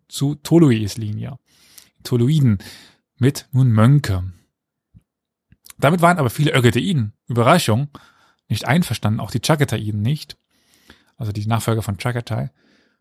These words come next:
Und deswegen hielt Batu diese Reichsversammlung heimlich ab, was nicht gerade zur Legitimität von Mönke beitrug. Dementsprechend war dann auch ein zweites Kuriltai im Onon-Kirulen-Becken notwendig. Das ist eine Region in der Mongolei.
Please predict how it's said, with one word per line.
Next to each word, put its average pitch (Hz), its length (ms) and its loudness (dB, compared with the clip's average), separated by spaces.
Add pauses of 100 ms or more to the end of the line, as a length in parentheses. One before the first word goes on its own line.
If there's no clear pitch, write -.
(120)
Und 160 640 2
deswegen - 280 0
hielt 165 200 0
Batu 120 300 -2
diese 147 240 -4
Reichsversammlung 151 680 -4
heimlich 190 400 2
ab, - 260 -18 (600)
was - 220 -10
nicht 294 380 -4
gerade 285 460 0
zur 269 140 -6
Legitimität 226 680 -2
von 190 140 2
Mönke 143 280 0
beitrug. 113 520 -2 (960)
Dementsprechend 156 600 0
war 123 140 4
dann 123 120 -2
auch 113 100 -8
ein 107 80 -4
zweites 131 380 -2
Kuriltai 135 480 -2
im 139 260 -8
Onon-Kirulen-Becken 123 1000 0
notwendig. 104 720 -8 (800)
Das 113 120 -14
ist 107 60 -2
eine 101 260 -4
Region 104 400 0
in 120 140 -6
der 107 80 0
Mongolei. 101 480 -6